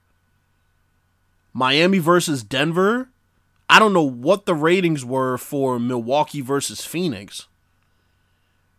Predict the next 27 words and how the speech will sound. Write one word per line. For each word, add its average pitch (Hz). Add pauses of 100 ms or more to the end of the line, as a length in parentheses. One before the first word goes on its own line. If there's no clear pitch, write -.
(680)
These 156
would 151
be 147
even 147
worse - (160)
ratings. 104 (840)
And 120
of 120
course, 170
there 139
are 131
people, 135
"Oh, 220
you 208
just 214
don't 226
like 220
basketball. 165
You 156
just 202
don't 226
like 214
basketball." 151
Shut 302
the 135
fuck -
up. 104